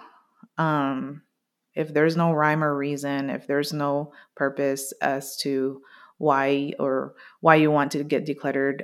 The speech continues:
um, it's gonna be really, really easy, um, to get distracted, to get distracted by others, to get distracted by YouTube, by Instagram, Facebook, or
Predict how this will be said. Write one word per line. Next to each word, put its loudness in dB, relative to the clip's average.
um, -6
it's -10
gonna -4
be -6
really, -6
really -4
easy, -8
um, -4
to 0
get -2
distracted, -4
to -12
get -4
distracted -6
by -2
others, 6
to -6
get -4
distracted -6
by -6
YouTube, 2
by -4
Instagram, -4
Facebook, -4
or 6